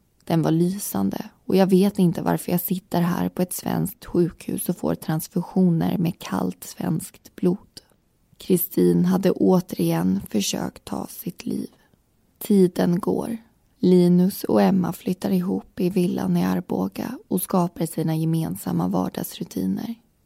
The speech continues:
I mars tjugohundraåtta gör en granne till dem en mystisk upptäckt. Hon har precis hämtat hem den äldsta dottern från sin ridning.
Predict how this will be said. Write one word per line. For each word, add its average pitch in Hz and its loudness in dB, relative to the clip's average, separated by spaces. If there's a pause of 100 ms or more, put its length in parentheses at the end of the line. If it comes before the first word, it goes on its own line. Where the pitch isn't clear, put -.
(140)
I 202 6
mars 208 6
tjugohundraåtta 180 -2 (180)
gör 170 4
en 165 2
granne 180 4
till 175 -4
dem 175 0
en 180 2
mystisk - -6
upptäckt. - -12 (600)
Hon 175 6
har 165 4
precis 185 2
hämtat 196 0
hem 160 -2
den 160 0
äldsta 160 -2
dottern 185 -2
från 175 -6
sin 170 -2
ridning. 202 -4